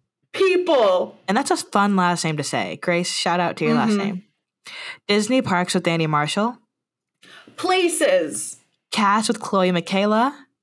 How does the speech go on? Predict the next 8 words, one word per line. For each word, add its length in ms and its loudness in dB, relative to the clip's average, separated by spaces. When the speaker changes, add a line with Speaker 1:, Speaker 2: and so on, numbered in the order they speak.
Speaker 1:
Things. 960 -2
Speaker 2:
An 120 2
American 520 2
High 200 2
School 260 0
with 120 0
Sarah 300 0
Bishop. 380 -4